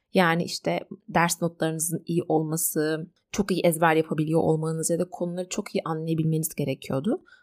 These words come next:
Daniel Goleman diyor ki duygusal zeka I Q'dan daha önemlidir. Özellikle de iş yaşamında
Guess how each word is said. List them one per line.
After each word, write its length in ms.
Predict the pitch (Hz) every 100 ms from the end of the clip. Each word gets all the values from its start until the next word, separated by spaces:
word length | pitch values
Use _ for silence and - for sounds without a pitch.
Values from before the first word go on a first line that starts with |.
| _ -
Daniel 420 | 147 180 190 196
Goleman 440 | 220 220 214 214
diyor 220 | 233 370
ki 400 | - 214 262 381 _
duygusal 480 | 180 185 190 - 220
zeka 300 | 220 185 190 214 - 165
I 60 | 165
Q'dan 500 | - 170 180 277 214
daha 220 | - 208 -
önemlidir. 680 | 160 147 143 139 - 339 - _ _ -
Özellikle 520 | 170 180 220 - 208
de 140 | 220 -
iş 220 | 175 -
yaşamında 720 | 160 - 143 139 143 175 311